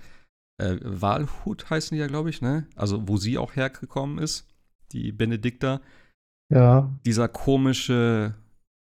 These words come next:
Speaker 1: äh, der ist ja kein, kein Prinz, dieser Vertraute von dem, von dem, äh, äh, Kaiser.
Speaker 2: Von Ultima?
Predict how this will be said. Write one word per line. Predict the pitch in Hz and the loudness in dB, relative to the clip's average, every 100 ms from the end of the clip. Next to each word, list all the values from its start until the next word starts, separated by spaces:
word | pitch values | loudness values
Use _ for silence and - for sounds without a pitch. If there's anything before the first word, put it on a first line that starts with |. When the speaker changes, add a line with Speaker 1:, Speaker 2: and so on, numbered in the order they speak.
| _ _ _ _ - | _ _ _ _ -6
Speaker 1:
äh, | 87 | -4
der | 76 52 - 50 - - | -2 -4 -6 -10 -10 -8
ist | 87 | -8
ja | 101 | -8
kein, | 117 92 87 - | -8 -8 -10 -14
kein | - 92 - | -8 -8 -8
Prinz, | - 113 143 156 - _ _ _ _ _ | -8 -6 -6 -8 -12 _ _ _ _ _
dieser | 98 107 | -4 -2
Vertraute | 110 - 110 107 95 | -2 -2 0 0 -2
von | 101 98 | -4 -4
dem, | 92 85 | -4 -6
von | - | -6
dem, | 92 87 - - - _ - | -4 -6 -10 -20 -20 _ -10
äh, | 90 92 95 _ _ _ _ _ _ _ 90 | -8 -8 -12 _ _ _ _ _ _ _ -6
äh, | 90 90 87 87 87 87 87 95 - _ _ _ _ _ _ _ _ _ _ _ - | -4 -4 -4 -6 -6 -6 -8 -10 -14 _ _ _ _ _ _ _ _ _ _ _ -6
Kaiser. | 101 104 - | -4 0 4
Speaker 2:
Von | 131 | 6
Ultima? | 143 131 123 139 180 | 6 6 6 6 2